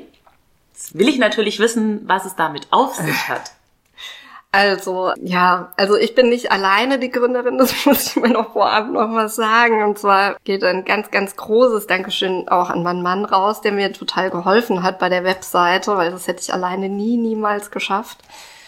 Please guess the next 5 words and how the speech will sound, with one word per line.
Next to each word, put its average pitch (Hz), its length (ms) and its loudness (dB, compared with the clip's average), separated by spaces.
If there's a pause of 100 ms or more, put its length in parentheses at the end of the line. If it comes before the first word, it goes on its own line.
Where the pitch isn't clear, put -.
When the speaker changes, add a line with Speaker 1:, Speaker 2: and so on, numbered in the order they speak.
(460)
Speaker 2:
Genau, 180 320 4
also 175 440 0
Leih 175 280 2
dich 208 120 -4
frei 220 680 2